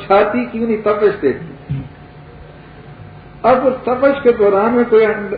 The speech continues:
انڈا ادھر ادھر ہو جائے تو گندا ہو جائے، اور جو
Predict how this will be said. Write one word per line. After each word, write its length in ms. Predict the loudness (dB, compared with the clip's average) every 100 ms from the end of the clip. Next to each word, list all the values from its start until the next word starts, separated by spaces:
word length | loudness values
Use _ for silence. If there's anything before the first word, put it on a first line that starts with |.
| -12 -8
انڈا 240 | -4 2
ادھر 260 | 4 4 2
ادھر 160 | 4 4
ہو 160 | 4
جائے 140 | 4 2
تو 120 | 2
گندا 300 | -2 0 0
ہو 60 |
جائے، 260 | -2 -6 -16 -20 -20 -20 -20 -20 -20 -20 -18 -18 -20 -20 -20 -20 -16 -14 -14 -16 -20 -8
اور 140 | -2
جو 180 | 2 2